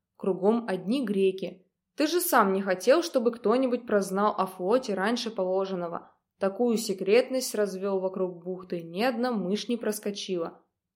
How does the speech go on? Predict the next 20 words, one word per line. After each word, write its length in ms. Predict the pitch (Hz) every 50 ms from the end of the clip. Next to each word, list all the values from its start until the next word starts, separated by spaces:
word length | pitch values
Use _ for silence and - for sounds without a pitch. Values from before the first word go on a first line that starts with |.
| _
Да, 440 | - 180 190 226 262 262 254 240 240
враг 320 | 220 196 196 196 220 220 -
не 100 | 320 330
должен 520 | 302 311 294 247 220 220 208 214 214 -
узнать 400 | 196 196 196 - 190 214 254 262 294
о 60 | 247
флоте 400 | - - 185 185 220 226 262 233
до 140 | 185 185 185
тех 280 | 185 - 196 196 -
пор, 300 | - 196 226 277 269 - - _ _ _ _
пока 300 | - 208 202 - 202 190
мы 180 | 180 175 180 220
не 140 | 262 269
будем 380 | 247 190 185 196 196 254 262 254
готовы 420 | 208 202 196 202 180 190 196 240
напасть. 540 | 247 247 240 247 185 175 175 175 - - - _ _ _ _ _ _ _
Но 160 | _ 202 208 202
бойцов 560 | 185 185 180 180 180 - - 220 269 269 -
надо 340 | 208 185 180 185 190 208 226
тренировать, 800 | 226 - 226 220 220 220 214 208 190 180 180 180 180 175 - -